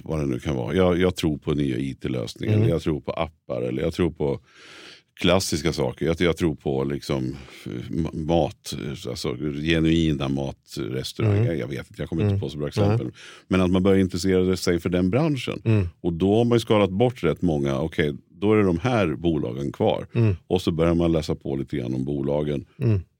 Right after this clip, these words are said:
Speaker 1: Och så vidare. Så att, men man ska vara klart för sig att det, det, det finns en stor risk. Och det är många, jag har haft många, eh, både kompisar och, och så här genom åren som har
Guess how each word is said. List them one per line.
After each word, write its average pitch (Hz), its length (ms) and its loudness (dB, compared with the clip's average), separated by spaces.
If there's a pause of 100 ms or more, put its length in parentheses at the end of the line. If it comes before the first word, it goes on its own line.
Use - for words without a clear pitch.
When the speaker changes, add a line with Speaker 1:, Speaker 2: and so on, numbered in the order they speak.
(280)
Speaker 1:
Och 147 160 2
så 92 240 2 (280)
vidare. 65 340 0 (160)
Så 104 100 0
att, - 160 0
men 127 180 4
man 151 100 6
ska 156 140 -4
vara 156 120 4
klart 151 220 2
för 76 160 0
sig 90 120 -4
att - 80 -6
det, 80 220 0
det, 90 380 0 (100)
det - 180 -6
finns 139 340 2
en 76 60 0
stor 64 220 -6
risk. - 260 -8
Och 78 60 -4
det 82 80 0
är 87 40 0
många, 101 400 2 (400)
jag 104 100 0
har 104 180 4
haft 87 180 0
många, 82 440 0 (100)
eh, 76 220 -6
både 78 300 -8
kompisar 113 540 0
och, 87 200 2
och 85 80 -4
så 85 120 -2
här 78 60 2
genom 76 260 0
åren 71 240 -4
som 69 200 -4
har 127 300 -2